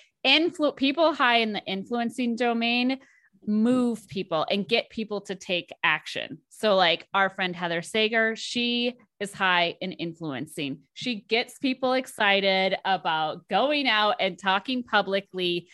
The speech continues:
and moving other people to take action. And that's kind of what she does every single day. You and I have to market ourselves, but we're not marketing ourselves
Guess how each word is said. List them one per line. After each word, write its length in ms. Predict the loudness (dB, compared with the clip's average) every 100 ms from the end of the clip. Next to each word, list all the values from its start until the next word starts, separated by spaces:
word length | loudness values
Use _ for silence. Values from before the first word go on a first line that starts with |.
| -20 _ 0
and 260 | 2 0
moving 440 | -2 -2 -4 -6 -2 4
other 260 | 4 4
people 360 | -2 -8 -8 -12
to 140 | -14
take 320 | -8 -6 -6 -6 -2
action. 400 | 0 -2 -8 -8 -2
And 120 | 2
that's 180 | 0 2
kind 180 | 0
of 120 | 2 2
what 200 | 0 -2
she 220 | -8 -2
does 540 | 2 4 4 0 -6 _
every 360 | 0 0 -2 -4
single 360 | -6 -6 -4 -2
day. 520 | 2 2 0 -8 -14 _ _ _ _ _ _ _ -2
You 180 | 4 6
and 80 |
I 160 | 6 6
have 260 | 4 0 -2
to 80 | -4
market 360 | -2 -2 -2
ourselves, 480 | -2 -2 -2 -2 -2
but 140 | -4 0
we're 100 | 2
not 200 | 2 2
marketing 580 | 2 2 0 -6 -4
ourselves 640 | -4 -6 -4 -2 -2 -6